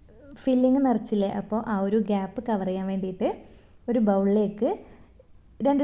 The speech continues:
ടേബിൾ സ്പൂൺ മൈദ എടുത്തിട്ടുണ്ട്. അര ടീസ്പൂൺ പഞ്ചസാരയും കൂടി ചേർത്ത് ആവശ്യത്തിന് വെള്ളം ചേർത്ത് നല്ല കട്ടിയുള്ള ഒരു മിക്സ് തന്നെ റെഡിയാക്കിയെടുക്കുക. അതിന് ശേഷം ഒരിതാ സ്പൂൺ വെച്ചിട്ടോ എങ്ങനെയെങ്കിലും ദാ ഈ ഒരു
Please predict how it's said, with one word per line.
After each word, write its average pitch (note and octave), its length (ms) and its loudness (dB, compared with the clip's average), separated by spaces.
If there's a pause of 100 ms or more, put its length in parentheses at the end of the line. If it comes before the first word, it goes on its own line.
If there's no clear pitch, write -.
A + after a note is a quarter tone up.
ടേബിൾ A3 280 4
സ്പൂൺ A#3+ 200 0 (120)
മൈദ F#3+ 280 2
എടുത്തിട്ടുണ്ട്. G3 560 -2 (760)
അര C4+ 80 0 (120)
ടീസ്പൂൺ A3 420 0 (120)
പഞ്ചസാരയും G#3 600 0
കൂടി G3 140 0 (100)
ചേർത്ത് F#3+ 360 0 (680)
ആവശ്യത്തിന് A3+ 420 0
വെള്ളം G3 280 2
ചേർത്ത് G#3+ 280 0
നല്ല A#3 140 2 (100)
കട്ടിയുള്ള C4 560 0 (140)
ഒരു A3+ 120 2 (480)
മിക്സ് A3+ 260 0
തന്നെ A3 260 4
റെഡിയാക്കിയെടുക്കുക. G#3 540 -4 (120)
അതിന് G3 200 -2 (120)
ശേഷം G3 280 -2 (760)
ഒരിതാ G#3+ 280 2 (160)
സ്പൂൺ C4+ 340 0 (120)
വെച്ചിട്ടോ F#3 340 -2 (720)
എങ്ങനെയെങ്കിലും A3+ 560 4 (120)
ദാ G3+ 80 2 (140)
ഈ A3+ 140 2
ഒരു B3 120 0